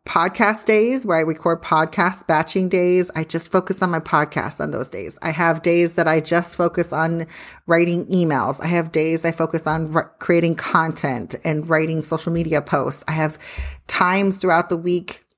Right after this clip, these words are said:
that I assign to engagement so that I am staying active and engaged in my group, but I'm also being purposeful about the time because I, I can't be online all day long because I have clients to coach and I have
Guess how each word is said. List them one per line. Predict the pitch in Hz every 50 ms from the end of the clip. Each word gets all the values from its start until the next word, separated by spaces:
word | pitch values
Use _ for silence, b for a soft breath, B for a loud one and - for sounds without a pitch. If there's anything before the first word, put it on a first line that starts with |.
| _ - _ _ _ _
that | - 170 165 160 160 - - -
I | - 160 165 170 165 165 -
assign | 165 - - - 175 165 170 175 170 170 165
to | - - 170 165 165 165 165 - - -
engagement | 180 175 165 170 170 165 175 185 180 - - 131 - -
so | - - 185 170
that | 160 175 160 160 165 - - -
I | 160 160 170
am | 170 165 165 160
staying | - - - 170 165 165 160 - -
active | 151 156 156 - - 175 165
and | 175 165
engaged | 165 165 - 156 151 151 147 -
in | 156
my | 151 156
group, | 151 - 208 233 214 220 - -
but | 185 - -
I'm | 196 196 190 190 185 -
also | - 208 220 220 -
being | 220 226 220 202
purposeful | 202 - 185 180 - 180 - - 165 160
about | 156 156 151 143
the | - 170
time | - - 277 254 202 175
because | 170 165 - 165 165 - B B B B B B B B _ -
I, | 196 220 233 240 - - -
I | 208
can't | 220 - - 233 240 247 240
be | - 202 196
online | 180 - 165 170 170 170 170 165 160 170 - _ - 185 202 214 226 202 180 175 180 185 190 190 - b b b b _ _ -
all | 180 170 170
day | 180 165 170
long | 175 208 254 277 233 214 202
because | 196 185 196 175 196
I | - 175
have | 190 185 180 - -
clients | - - 202 226 247 220 180 156 - - -
to | - -
coach | - - 160 156 - 147 - - -
and | 185 175
I | 180
have | 185 165 185 175 175 175 170 165